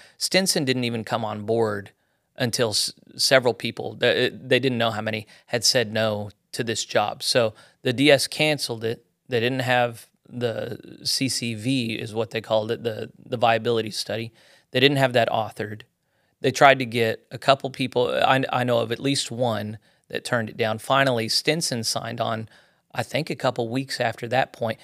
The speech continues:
and it was only then that they even drafted the document that they were saying First Church had to complete. Kinda weird. So he had to create one, says Timmons. Now, when you look at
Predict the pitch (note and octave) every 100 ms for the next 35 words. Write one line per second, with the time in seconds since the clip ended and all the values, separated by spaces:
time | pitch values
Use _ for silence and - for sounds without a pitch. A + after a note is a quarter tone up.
0 | - - C3 B2+ A#2+ B2 A2+ B2+ C#3 A#2
1 | A#2 A#2 A2+ G#2+ A2 G#2 A2+ G#2 - G#2
2 | A2 G#2+ A2+ G#2+ - A2 - A2+ A2 A2+
3 | G#2+ - - C3 G#2 G#2 - _ _ -
4 | A2 - - A#2 G2+ - _ _ - A#2
5 | G#2 - - - - - _ _ _ _
6 | _ _ _ _ - C#3 B2+ G#2+ - _
7 | _ _ _ _ _ _ _ _ _ _
8 | - - C3 A#2+ B2+ - - B2+ A2+ A2+
9 | G#2+ A2 - A#2+ A2 - - - B2 C3
10 | C#3+ D#3 F3+ F#3 B2